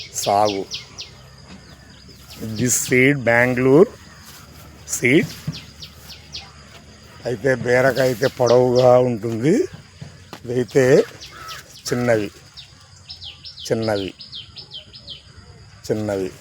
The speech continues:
పిండి రూపంలో అయితే ఇలా ఉంటాయి, చిన్న పిండి. చూడండి ఫ్రెండ్స్,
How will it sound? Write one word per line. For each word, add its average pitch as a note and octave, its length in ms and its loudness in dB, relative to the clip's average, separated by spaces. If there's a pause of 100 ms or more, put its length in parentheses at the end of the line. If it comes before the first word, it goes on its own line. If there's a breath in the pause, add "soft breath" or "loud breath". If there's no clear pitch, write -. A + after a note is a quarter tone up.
(1200)
పిండి C#3 320 2
రూపంలో C3+ 520 4
అయితే B2+ 180 -2
ఇలా B2 140 2 (120)
ఉంటాయి, A#2+ 340 0 (640)
చిన్న A#2+ 240 -6
పిండి. A2+ 420 -2 (1200)
చూడండి A#2+ 400 -8
ఫ్రెండ్స్, D3 320 -6